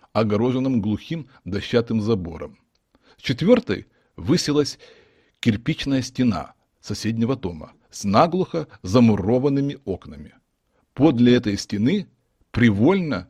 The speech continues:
разброс-, разбросал ветви старый каштан. Крона дерева за весну оделась листвой и, по-видимому, за прошедшую ночь густо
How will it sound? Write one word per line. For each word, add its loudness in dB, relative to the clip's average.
разброс-, -4
разбросал 2
ветви -2
старый 2
каштан. -8
Крона 2
дерева 2
за 2
весну 2
оделась 0
листвой 0
и, 2
по-видимому, 2
за 0
прошедшую 0
ночь 0
густо 0